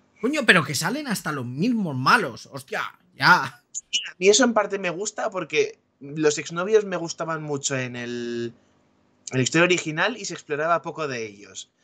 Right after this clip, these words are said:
Speaker 2: Y
Speaker 1: Pero
Speaker 2: en
Speaker 1: es
Speaker 2: esta serie se explora más de los exnovios y me gustó
Speaker 1: es
Speaker 2: bastante.
Speaker 1: Ya, pero es lo que
Speaker 2: Y
Speaker 1: te
Speaker 2: de,
Speaker 1: digo,
Speaker 2: y de
Speaker 1: parece
Speaker 2: Kim.
Speaker 1: un fanfiction.
Speaker 2: ¿Y de Kim? Porque tú te has tenido que ver el capítulo de Kim y Ramona,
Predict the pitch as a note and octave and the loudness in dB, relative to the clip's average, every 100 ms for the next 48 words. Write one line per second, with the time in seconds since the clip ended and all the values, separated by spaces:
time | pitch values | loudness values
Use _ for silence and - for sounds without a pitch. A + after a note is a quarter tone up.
0 | _ - C#3 F#3 - - F#3+ - F#3 - | _ -4 2 4 2 -2 -4 -4 -6 -8
1 | - D#3 - E3+ F3 E3 D#3 C#3 B2 A#2 | -18 -20 -4 0 2 0 -2 -4 -4 -14
2 | G#2+ G2 G2 - C3+ C3 B2+ D#3+ D3+ C#3+ | -16 -16 -18 -14 -8 -6 -4 -2 0 0
3 | A2 G2+ F#2+ F#2 _ - F#3 F3 D3+ G#3 | -4 -12 -14 -20 _ 0 2 2 -2 -4
4 | F#3+ E3+ D#3+ F3+ G3+ E3 D#3+ D3+ D#3+ F#3+ | -4 -2 0 0 -2 -2 2 0 2 0
5 | E3 C#3+ C3 C3 - D3+ E3+ A3 _ _ | 0 -2 -2 -6 -4 -6 -6 -10 _ _
6 | _ _ _ _ _ - D3 D3+ F#3 D3+ | _ _ _ _ _ -4 0 2 2 0
7 | D3 D3+ D#3+ F#3 F3+ F3+ F3 E3 D3+ D3 | -2 -4 -4 -4 -4 -6 -4 -4 -2 -4
8 | D3 C#3+ C#3+ C#3 C3+ C#3 C#3 C3 A#2 G#2+ | -4 -4 -4 -4 -6 -10 -8 -6 -6 -8
9 | G2 F#2+ | -16 -20